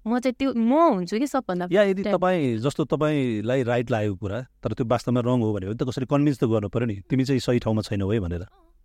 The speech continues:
Speaker 2: कन्भिन्स त हुनु पर्यो।
Speaker 1: त्यही त, किनकि म रङ छैन भनेर सबैलाई थाहा
Speaker 2: उम्।
Speaker 1: छ क्या दाइ यो। मैले जे भनिरहेको छु त्यो ठिक भनिरहेको छु सबै, त्यही भएर त कसैले नि के भन्नु सकेन दाइ।
Speaker 2: उम्।
Speaker 1: फ्याक्ट हो नि त यो भनेको। यसमा दुई मात्रै छैन।
Speaker 2: उम्।
Speaker 1: मैले त्यहाँ पनि भनेको छु,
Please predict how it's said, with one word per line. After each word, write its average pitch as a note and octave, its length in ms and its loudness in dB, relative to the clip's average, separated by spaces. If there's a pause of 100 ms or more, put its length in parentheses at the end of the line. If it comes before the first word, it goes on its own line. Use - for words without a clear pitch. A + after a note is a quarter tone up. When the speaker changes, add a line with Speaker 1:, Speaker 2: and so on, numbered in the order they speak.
(580)
Speaker 2:
कन्भिन्स G#3+ 320 4
त - 60 4
हुनु G2+ 200 4
पर्यो। G2+ 180 -2
Speaker 1:
त्यही A#3+ 340 -6
त, - 40 -16 (140)
किनकि A#4 260 2
म G#4 120 0
रङ G#4 320 2
छैन G#4+ 280 0
भनेर G#3 240 0
सबैलाई A#4+ 440 -2
थाहा E4+ 200 2
Speaker 2:
उम्। D3 260 -4
Speaker 1:
छ - 40 -2
क्या A#3+ 240 2
दाइ F3 200 0
यो। A3 220 -2 (540)
मैले F#4+ 180 4
जे G4+ 200 2
भनिरहेको A3 340 4
छु F#4 60 0
त्यो F4+ 200 0
ठिक G4+ 220 -2
भनिरहेको A3+ 380 0
छु - 0 -
सबै, D#4+ 260 -2 (160)
त्यही A#4 160 4
भएर C4 160 4
त - 60 -4
कसैले G4+ 400 0
नि G#4+ 80 0
के F4+ 180 2
भन्नु G3 260 0
सकेन G#3 420 -2
दाइ। G#3+ 220 2
Speaker 2:
उम्। A#2 340 -8
Speaker 1:
फ्याक्ट - 560 -4
हो G3 80 0
नि A3+ 100 2
त A3+ 40 -2
यो G3 220 0
भनेको। E3+ 440 -4 (1080)
यसमा F#4 220 2
दुई E4 220 0
मात्रै F4+ 300 0
छैन। G3+ 280 -4
Speaker 2:
उम्। G#3 580 -8
Speaker 1:
मैले G4+ 180 4
त्यहाँ G#4 220 2
पनि A4+ 180 -2
भनेको A#3+ 440 0
छु, - 80 -10